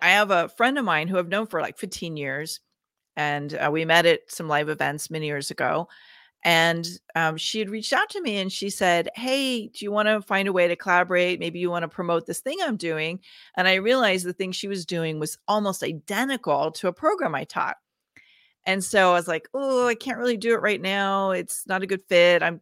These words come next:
I'm promoting something super similar." And then I moved on and was later in my promotional cycle. And, and I reached out to her and I said, "You know, I love what you do so much and I love your energy and I love the way you teach it. Let's find a way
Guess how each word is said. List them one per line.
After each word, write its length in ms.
I'm 80
promoting 340
something 300
super 340
similar." 580
And 200
then 520
I 160
moved 560
on 440
and 440
was 280
later 320
in 160
my 220
promotional 480
cycle. 540
And, 340
and 120
I 40
reached 300
out 160
to 80
her 80
and 100
I 60
said, 220
"You 80
know, 260
I 140
love 180
what 140
you 120
do 160
so 200
much 320
and 100
I 80
love 260
your 160
energy 320
and 100
I 80
love 220
the 60
way 100
you 120
teach 260
it. 140
Let's 260
find 300
a 80
way 520